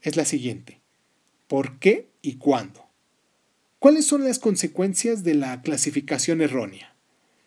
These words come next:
La tasa de clasificación errónea puede ser del dos al diez por cien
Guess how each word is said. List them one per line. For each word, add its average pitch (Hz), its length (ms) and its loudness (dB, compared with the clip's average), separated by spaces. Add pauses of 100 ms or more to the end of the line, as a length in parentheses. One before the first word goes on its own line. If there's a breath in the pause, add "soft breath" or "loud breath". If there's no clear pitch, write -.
(340)
La - 180 0
tasa 269 280 6
de 262 120 2
clasificación 170 760 -2
errónea 151 500 0
puede 190 220 2
ser 165 300 0
del 135 260 2
dos 208 500 2
al 127 220 -6
diez 151 580 4
por 160 160 -2
cien 269 320 0